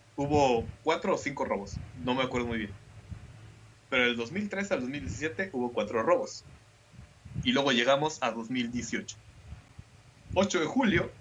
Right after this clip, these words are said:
las autoridades emitieron una alerta por el robo de una fuente radioactiva, en aquel entonces la delegación Álvaro Obregón,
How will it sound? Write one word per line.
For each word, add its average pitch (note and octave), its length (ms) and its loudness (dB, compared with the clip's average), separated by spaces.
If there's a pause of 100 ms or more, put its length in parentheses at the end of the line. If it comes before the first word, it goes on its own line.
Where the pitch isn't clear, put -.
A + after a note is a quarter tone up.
(160)
las B2 200 -2
autoridades C3 460 2
emitieron B2+ 380 -2
una C#3 100 0
alerta F#3+ 440 2
por A#2+ 140 -2
el A2 140 -2
robo C#3 280 0
de A#2+ 100 0
una B2+ 160 0
fuente C3 260 -2
radioactiva, A#2 640 0
en A2 100 -2
aquel A2 220 0
entonces C#3 440 -2
la - 100 4
delegación G2 500 0
Álvaro C3+ 260 2
Obregón, F3 420 -2